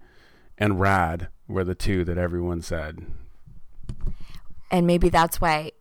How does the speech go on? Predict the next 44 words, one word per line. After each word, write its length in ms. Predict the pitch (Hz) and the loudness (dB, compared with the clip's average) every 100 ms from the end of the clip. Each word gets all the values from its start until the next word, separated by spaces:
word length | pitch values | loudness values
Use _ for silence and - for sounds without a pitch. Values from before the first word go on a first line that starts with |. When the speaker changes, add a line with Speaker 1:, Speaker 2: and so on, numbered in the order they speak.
| - | -4
Speaker 2:
maybe 240 | 175 208 | -2 0
that's 220 | 302 320 | -2 -2
why 100 | 277 | -2
I 40 | 233 | -2
hate 220 | 175 190 | -4 -4
it 80 | 190 | -4
so 100 | 175 | -4
much. 120 | - | 0
I'm, 200 | 170 170 | 0 0
I'm 140 | - 185 | -2 0
always 240 | 202 226 | -2 -2
trying, 280 | - 202 175 | -4 -2 0
I 80 | 180 | 2
know 320 | 185 190 196 | 2 4 4
that 140 | 202 170 | 4 0
I 80 | |
sound 200 | 165 156 | -2 -6
like 140 | 156 160 | -6 -8
a 60 | |
Valley 200 | 151 147 | -6 -4
Girl 160 | 147 147 | -4 -6
and 100 | 151 | -4
I 80 | 151 | -6
don't 300 | 143 147 143 | -2 -4 -4
like 220 | - 123 175 | -6 -8 -4
it. 300 | 220 - - - - - | -6 -6 -18 -20 -20 -8
I, 180 | 165 160 - - - | -4 -4 -6 -20 -6
because 240 | - - 180 | -2 2 4
I 120 | 165 | 4
think 240 | 170 156 | 2 0
that 240 | 165 160 - | 2 0 0
sounds 240 | 143 123 | -4 -4
unintelligent. 680 | 135 120 143 151 165 - - | -6 -6 -8 -8 -6 -8 -2
So 100 | 156 | 2
I'm 200 | 143 156 | 2 0
always 240 | 151 156 | -2 -2
trying 180 | - 151 | -4 -4
to 80 | 147 | -4
temper 400 | - 143 - 156 | -4 0 2 4
that 220 | 151 - | 2 0
a 40 | |
little 200 | 151 151 | -2 -2
bit. 280 | 156 233 277 - - - - - - | 0 2 0 -6 -18 -18 -20 -20 -6
Um, 360 | 175 156 151 147 | 0 2 0 -4